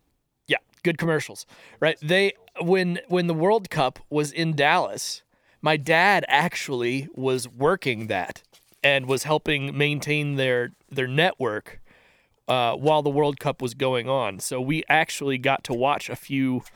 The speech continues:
World Cup games. I don't remember who it was 'cause it was ninety-four when, uh, the World Cup was in Dallas, so I was five. So I don't remember anything.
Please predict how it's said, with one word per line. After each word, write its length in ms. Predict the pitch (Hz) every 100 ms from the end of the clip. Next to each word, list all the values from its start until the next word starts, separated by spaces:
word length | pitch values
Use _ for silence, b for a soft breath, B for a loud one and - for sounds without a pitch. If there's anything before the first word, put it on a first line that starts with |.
| b b b _
World 400 | - 139 143 -
Cup 240 | - 127 -
games. 480 | 123 104 - - b b b b _ _ _ - -
I 80 | 139
don't 140 | 185
remember 340 | 175 185 170 156
who 180 | 170 175
it 100 | 143
was 300 | 165 139 131
'cause 160 | 143
it 60 | 143
was 120 | 139
ninety-four 640 | 165 175 147 - 156 135
when, 280 | 120 120 120 - - _
uh, 260 | 135 127 127
the 140 | 143
World 240 | 123 131 123
Cup 180 | 123 -
was 140 | 123
in 100 | 131
Dallas, 300 | 120 120 123
so 120 | -
I 60 | 123
was 160 | 123
five. 560 | - - 139 113 117 - _ _ b b b b b b
So 100 | 139
I 60 |
don't 120 | 143 -
remember 360 | 135 131 120 - -
anything. 640 | 147 151 127 - 101 101